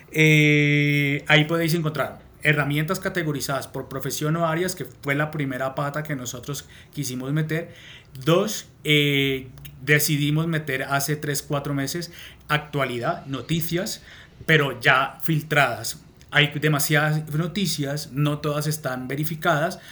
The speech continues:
y hemos creado un equipo de redacción dentro de Evolupedia que lo que ha hecho es identificar y lanzar una noticia diaria relevante. Por ejemplo, a-, eh, ayer lanzamos la newsletter y en esa estaba, eh, un artículo de Amazon que ya utiliza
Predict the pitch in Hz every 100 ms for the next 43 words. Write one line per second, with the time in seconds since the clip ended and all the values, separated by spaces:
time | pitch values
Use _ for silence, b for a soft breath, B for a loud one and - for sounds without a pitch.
0 | B B - 175 170 170 160 180 175 156
1 | 156 156 160 156 160 165 151 151 151 151
2 | 147 - - 160 147 151 139 139 147 143
3 | 147 160 156 160 135 165 - B B -
4 | 175 170 170 175 160 160 156 151 135 135
5 | - - 151 143 135 143 139 - 139 156
6 | 156 147 139 135 127 135 139 131 120 -
7 | 139 143 143 127 175 180 B B 135 139
8 | 139 120 113 113 98 - - - 123 113
9 | 160 147 147 160 135 113 120 110 107 110
10 | 113 110 110 117 117 135 127 123 127 113
11 | 117 120 143 131 160 - B B - 156
12 | 143 131 - 143 - 123 120 139 151 B
13 | B - 127 123 117 113 - 143 135 131
14 | 151 147 135 135 120 117 131 143 165 170
15 | 170 127 113 113 135 127 117 127 -